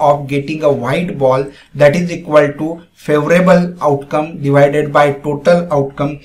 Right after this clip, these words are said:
so it will be X upon twenty। लेकिन व्हाइट बॉल की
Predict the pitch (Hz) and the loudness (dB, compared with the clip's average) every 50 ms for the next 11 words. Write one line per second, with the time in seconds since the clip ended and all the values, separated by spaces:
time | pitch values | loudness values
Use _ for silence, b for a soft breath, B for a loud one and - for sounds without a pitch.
0 | b b b _ - - 156 156 156 151 - 147 135 - 139 143 151 143 143 139 | b b b _ -6 -2 0 0 0 0 -2 -10 -12 -8 -6 -6 -4 -4 -6 -6
1 | 151 151 143 143 - - 147 156 151 - - - - - - _ - 156 - - | -6 -8 -8 -10 -8 -6 -6 -6 -6 -6 -14 -16 -16 -18 -20 _ -10 -10 -10 -6
2 | - 135 135 135 135 135 139 139 - - 135 110 107 107 104 - 98 - _ _ | -4 -2 -2 -2 -2 -4 -6 -10 -10 -10 -10 -10 -8 -10 -12 -16 -20 -20 _ _
3 | _ _ _ _ _ _ _ _ _ _ _ _ _ _ _ _ b b b b | _ _ _ _ _ _ _ _ _ _ _ _ _ _ _ _ b b b b
4 | b b b b _ - 139 151 - 214 208 208 202 - 139 156 175 190 - 180 | b b b b _ -4 -2 0 4 6 6 6 6 6 4 2 0 0 2 4
5 | 202 190 196 208 202 208 | 6 6 8 6 6 2